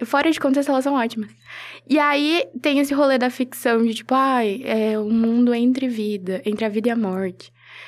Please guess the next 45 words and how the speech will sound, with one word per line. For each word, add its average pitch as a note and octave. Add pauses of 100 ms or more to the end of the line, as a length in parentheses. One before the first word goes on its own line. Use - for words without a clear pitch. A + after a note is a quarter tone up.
(280)
E A3
aí, G#3+
cada A3+
um A#3
tem, A#3
tem, A3 (200)
tem A3
o A3
outro A3+
cara A3+
lá A3
que A3+
também C4+ (220)
tá B3+
passando B3
pela, B3+
por B3
esse B3
mesmo C4+
momento. A#3+
E C4+
aí, B3+
ele B3+
vai A#3+
e C#4+
não C#4
desenvolve, F4
tipo, -
ah, A3+
da A3+
onde C4
que A#3+
vem G#3+
isso, G3+
sabe? F#3 (440)
Podia B3
desenvolver B3
toda G#3+
uma B3+
ficção A#3+
ali, A3
todo A3
um, A#3 (380)
um A#3
universo. A#3